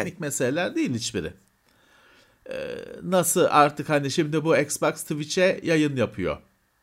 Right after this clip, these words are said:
Speaker 2: Acaba Twitch mi bir para <laughs> veriyor Microsoft'a? Microsoft mu Twitch'e bir para
Speaker 1: Hmm.
Speaker 2: veriyor? Nasıl oluyor bu arkadaki lisansa ya da ne, ne, nasıl el sıkışılıyor?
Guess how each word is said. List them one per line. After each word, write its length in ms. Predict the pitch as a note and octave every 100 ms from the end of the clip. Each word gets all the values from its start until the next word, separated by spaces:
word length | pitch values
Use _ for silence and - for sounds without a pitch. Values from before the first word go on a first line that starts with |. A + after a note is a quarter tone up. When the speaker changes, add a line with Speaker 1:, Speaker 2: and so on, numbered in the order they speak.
| _ _ -
Speaker 2:
Acaba 440 | A2+ A#2+ A#2 B2
Twitch 420 | A#2+ A#2+ C3+ -
mi 140 | E3 D#3
bir 120 | D#3
para 340 | D3 C#3 B2
<laughs> 20 |
veriyor 360 | D#3 C#3 C#3 C3+
Microsoft'a? 680 | C#3+ C3+ C#3+ C3 C#3 C3 F#3+
Microsoft 600 | C#3 - C#3+ E3+ E3 E3
mu 100 | C3
Twitch'e 420 | A#2+ A2+ G#2 A2+
bir 100 | G#2+
para 240 | G2+ F#2+ F2+
Speaker 1:
Hmm. 80 | B2+
Speaker 2:
veriyor? 300 | A2 D#2+ D2 - _ -
Nasıl 260 | B2 A#2+
oluyor 380 | B2 G2+ G2+ F#2+
bu 100 | G2
arkadaki 600 | F2+ G2 G#2+ G2+ G2 G#2+
lisansa 580 | F#2+ F#2+ G#2 G2 G2 F#2+ - - _
ya 160 | G#2+ G#2
da 280 | G#2+ - - _ _ _ -
ne, 300 | A#2 B2+ A#2 -
ne, 400 | A2+ A2+ B2+ - -
nasıl 300 | A2+ C3+ E3+ - -
el 160 | B2+ A#2
sıkışılıyor? 680 | - - G#2 - F#2 E2+ C2+